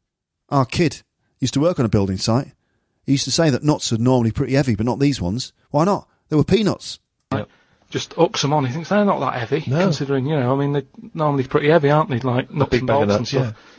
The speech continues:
Speaker 2: So anyway, he has a little glance in.
Speaker 3: Oh, no, what's in there?
Speaker 2: Nuts.
Speaker 3: What, you mean nuts that you can eat?
Speaker 2: Nuts that you can eat,
Speaker 3: Oh.
Speaker 2: right? So they send the bag up and he's thinking, "What's all that about?"
Speaker 1: "What's all that about?" He sounds really Mancunian there.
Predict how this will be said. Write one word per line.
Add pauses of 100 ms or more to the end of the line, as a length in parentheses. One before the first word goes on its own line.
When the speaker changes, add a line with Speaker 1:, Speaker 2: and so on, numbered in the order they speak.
(340)
Speaker 2:
So
anyway,
he
has
a
little
glance
in.
Speaker 3:
Oh,
no,
what's
in
there? (680)
Speaker 2:
Nuts. (440)
Speaker 3:
What,
you
mean
nuts
that
you
can
eat?
Speaker 2:
Nuts
that
you
can
eat,
Speaker 3:
Oh.
Speaker 2:
right? (480)
So
they
send
the
bag
up
and
he's
thinking,
"What's
all
that
about?" (300)
Speaker 1:
"What's
all
that
about?" (500)
He
sounds
really
Mancunian
there.